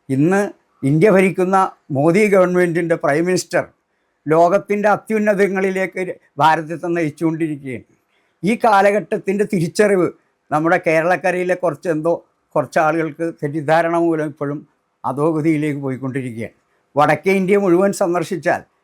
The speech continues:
എനിക്ക് സന്യാസം സ്വീകരിച്ചു തന്ന എൻ്റെ മഹാഗുരു പാലക്കാട് മങ്കര പ്രഭാകരാനന്ദ സരസ്വതി, നാൽപത്തൊന്ന് ശിഷ്യന്മാരുണ്ടെങ്കിൽ മണ്ഡലേശ്വരാവും.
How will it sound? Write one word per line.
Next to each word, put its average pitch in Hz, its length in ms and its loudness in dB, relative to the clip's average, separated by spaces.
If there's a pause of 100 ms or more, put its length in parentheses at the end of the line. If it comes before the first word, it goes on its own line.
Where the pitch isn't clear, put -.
(240)
എനിക്ക് 170 300 0 (440)
സന്യാസം 185 600 0
സ്വീകരിച്ചു 185 460 -4
തന്ന 180 220 -2 (140)
എൻ്റെ 156 220 -2
മഹാഗുരു 170 600 -2 (640)
പാലക്കാട് 151 560 0 (480)
മങ്കര 151 360 0 (100)
പ്രഭാകരാനന്ദ 165 800 0
സരസ്വതി, 143 400 -6 (580)
നാൽപത്തൊന്ന് 214 840 0
ശിഷ്യന്മാരുണ്ടെങ്കിൽ 190 920 0 (340)
മണ്ഡലേശ്വരാവും. 156 840 0